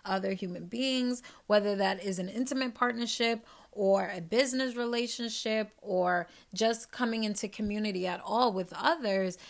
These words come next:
there is conflict, right? There is this space of doubt. There is this space of insecurity, which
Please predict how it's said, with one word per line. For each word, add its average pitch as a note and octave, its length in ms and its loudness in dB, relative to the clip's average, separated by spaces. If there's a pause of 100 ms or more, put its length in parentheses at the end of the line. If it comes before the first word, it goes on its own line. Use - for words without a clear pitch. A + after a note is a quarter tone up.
(180)
there A#3+ 240 2
is A3+ 580 2
conflict, - 1200 0
right? G#3 420 0
There A3 200 0
is A3 280 -2
this G3+ 220 -2
space A#3 520 2
of E3+ 420 -4
doubt. G3 580 4
There A3 220 -2
is G#3 180 -2
this G3 180 0
space A#3+ 380 -2
of F#3+ 80 -8
insecurity, G3 920 -2 (340)
which G#3+ 360 2